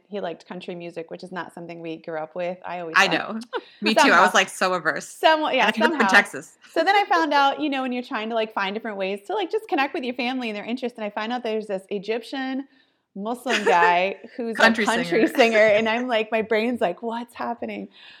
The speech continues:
Speaker 1: Um,
Speaker 2: I know.
Speaker 1: anyway, he has a
Speaker 2: <laughs>
Speaker 1: song called, like, nineteen eighty something, and it's all about the nineteen eighties, and you might find it
Speaker 2: That's so
Speaker 1: kind of
Speaker 2: funny.
Speaker 1: fun and
Speaker 2: I
Speaker 1: kinda
Speaker 2: remember
Speaker 1: interesting.
Speaker 2: mind blown the first time I saw him live, and I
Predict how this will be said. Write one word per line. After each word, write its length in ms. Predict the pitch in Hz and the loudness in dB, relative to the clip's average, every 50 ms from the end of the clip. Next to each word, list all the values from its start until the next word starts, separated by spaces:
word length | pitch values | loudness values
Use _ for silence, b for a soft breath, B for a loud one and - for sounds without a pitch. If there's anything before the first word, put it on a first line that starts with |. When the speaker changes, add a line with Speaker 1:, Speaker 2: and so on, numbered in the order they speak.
| B B B | B B B
Speaker 1:
Um, 120 | 196 185 180 | -2 -2 -2
Speaker 2:
I 120 | 175 170 | -2 -4
know. 160 | 190 - - - | -6 -4 -2 0
Speaker 1:
anyway, 340 | - 247 247 220 202 208 | 2 2 4 2 2 2
he 120 | 240 285 285 | 2 4 4
has 200 | 302 285 311 - 262 | 6 6 4 4 2
a 80 | 330 | 0
Speaker 2:
<laughs> 60 | 277 | 0
Speaker 1:
song 300 | - 247 233 233 233 240 240 | 2 2 4 4 2 2 0
called, 200 | - 262 220 208 | 0 0 0 0
like, 180 | 214 208 214 | 0 -2 -2
nineteen 420 | 226 220 208 220 226 226 - 220 208 | -2 -2 -2 -2 -2 -4 -6 -6 -6
eighty 200 | 202 196 196 214 | -6 -6 -8 -8
something, 380 | - 202 185 190 185 190 185 | -8 -8 -6 -6 -6 -8 -8
and 80 | 185 180 | -6 -8
it's 100 | 175 - | -8 -4
all 120 | - 175 175 | -2 -2 -2
about 220 | 175 180 175 170 | 0 -2 -2 -2
the 60 | - | -4
nineteen 360 | 180 180 175 165 - - 170 170 | -6 -8 -8 -8 -8 -10 -10 -8
eighties, 360 | 160 165 165 170 165 160 160 | -8 -8 -8 -8 -10 -10 -12
and 120 | 160 156 | -12 -12
you 80 | 165 170 | -12 -12
might 220 | 170 160 165 - | -12 -12 -12 -12
find 220 | - 165 160 160 - | -12 -12 -10 -10 -10
it 80 | 196 | -10
Speaker 2:
That's 260 | 196 196 - _ _ | -10 -12 -14 _ _
so 220 | - 185 175 170 170 - | -16 -14 -14 -14 -6 -2
Speaker 1:
kind 220 | 262 226 208 202 | 0 0 2 0
of 80 | 214 220 | -2 -2
Speaker 2:
funny. 60 | - | -2
Speaker 1:
fun 240 | - 180 175 175 180 | -2 -2 -2 -2 0
and 120 | 180 - | 2 2
Speaker 2:
I 40 | 269 | 4
Speaker 1:
kinda 180 | 277 285 262 | 4 4 2
Speaker 2:
remember 240 | 254 247 233 220 214 | 2 2 2 2 0
Speaker 1:
interesting. 180 | 185 180 170 165 | 0 -2 0 4
Speaker 2:
mind 320 | 180 175 175 185 185 170 | 6 6 6 4 2 -4
blown 280 | 170 170 160 160 165 156 | -4 -2 -2 -2 -2 -4
the 60 | 151 | -8
first 260 | - - 165 165 165 - | -8 -8 -8 -8 -8 -10
time 160 | - 170 160 | -12 -12 -10
I 80 | 151 | -12
saw 280 | 156 - - 156 147 151 | -12 -10 -6 -6 -6 -6
him 220 | 160 165 151 147 139 | -6 -8 -12 -12 -14
live, 600 | 143 151 151 143 139 135 139 143 151 180 202 214 - | -14 -14 -10 -8 -8 -8 -6 -8 -8 -8 -10 -10 -10
and 140 | - 175 165 | -10 -6 -4
I 140 | 156 151 156 | -2 -2 -4